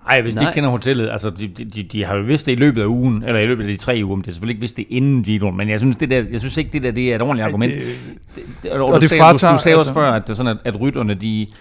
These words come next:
Speaker 1: øh, at de bare bliver, bliver kastet ind, og det er et cirkus. Jamen, prøv at høre, det er et show, og der er en grund til, at folk, de gider at se cykelløb, og det er fordi, de gør nogle ting, som, øh, vi andre ikke kan.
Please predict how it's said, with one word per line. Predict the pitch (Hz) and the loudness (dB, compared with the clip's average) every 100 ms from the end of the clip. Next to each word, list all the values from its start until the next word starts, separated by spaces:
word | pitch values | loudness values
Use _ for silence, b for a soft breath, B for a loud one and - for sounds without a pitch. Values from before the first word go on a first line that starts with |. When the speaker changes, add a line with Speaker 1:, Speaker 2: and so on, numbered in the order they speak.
| b b - | b b -2
Speaker 1:
øh, | 117 104 101 98 101 101 | 0 0 0 -2 -4 -4
at | 107 | -4
de | 120 | -2
bare | 117 110 | 0 0
bliver, | 104 101 | 0 -4
bliver | - 104 | -4 -8
kastet | - 107 - 113 | -4 -6 -2 -2
ind, | 120 | -2
og | 101 95 | -4 -6
det | |
er | 101 | -8
et | |
cirkus. | - 127 127 104 - | -4 -2 -2 -4 -4
Jamen, | 117 | -4
prøv | 165 | -2
at | 156 | -4
høre, | 135 | -4
det | 117 | -6
er | |
et | 110 | -6
show, | - 131 135 151 b b b | -2 0 0 -4 b b b
og | 120 | -2
der | 123 | 0
er | |
en | 120 | -2
grund | 110 165 151 | 0 -2 -2
til, | 123 120 135 - | -4 -2 -4 -6
at | 123 117 110 | -6 -6 -4
folk, | 139 131 | -6 -4
de | 123 | -6
gider | 120 156 135 - | -4 -2 -4 -6
at | 113 | -8
se | 123 | -6
cykelløb, | - 190 165 131 117 | -6 -8 -4 -6 -4
og | 110 | -4
det | 135 | -6
er | 131 | -6
fordi, | 107 147 170 120 | -8 -6 -8 -8
de | 113 | -6
gør | 120 135 | -4 -4
nogle | 160 110 | -4 -6
ting, | 127 151 - - | -4 -4 -6 -10
som, | - 117 113 107 104 b b b - | -6 -2 -2 0 -2 b b b -6
øh, | 113 104 104 95 | -2 0 0 0
vi | |
andre | 113 127 165 | 0 0 -2
ikke | 156 - | -6 -10
kan. | - 233 | -4 -4